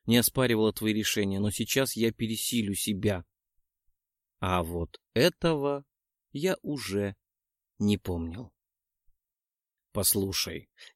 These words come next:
"Нет, это ты послушай", перебила она меня, приложив палец к моим губам. "Я смотрела статистику, шанс на то, что ты вернешься, очень мал. Империя сильнее нас, она уже одерживает победу за победой.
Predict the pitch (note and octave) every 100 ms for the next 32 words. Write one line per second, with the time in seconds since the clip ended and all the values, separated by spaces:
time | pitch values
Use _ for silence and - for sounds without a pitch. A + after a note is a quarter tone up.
0 | _ D3+ D3 D3 - - B2 C3+ F3 D3
1 | C3 - C3+ - G2+ F2+ - _ _ _
2 | _ - E3+ D3+ D3 D3 C#3+ A2 G2+ G2+
3 | G2+ A2+ D3 - _ - F3 F3 D#3 F#3+
4 | - A2+ A2 - - - A2+ F#2+ F#2+ F#2
5 | F#2 F#2+ F2+ E2+ _ _ _ _ _ _
6 | A2+ B2+ B2 - C#3 C3 C3 A#2+ - G#2+
7 | E3 - - G#2 F#2 - - - C#3+ B2+
8 | - A#2+ - C#3+ - A#2+ - B2+ A2+ A2+
9 | D3+ - - - B2 - B2 G2+ F#2+ F2
10 | _ _ _ _ _ - - C3 C3 C#3+
11 | C#3 C3+ C3+ - - C#3 C3 A2+ G#2 G2
12 | F#2 - - - - - B2 C3 C3 C3
13 | - G#2+ A#2 G2+ G#2 G2+ - G#2 C3 B2
14 | G#2+ G#2 A#2 A#2+ G2 F#2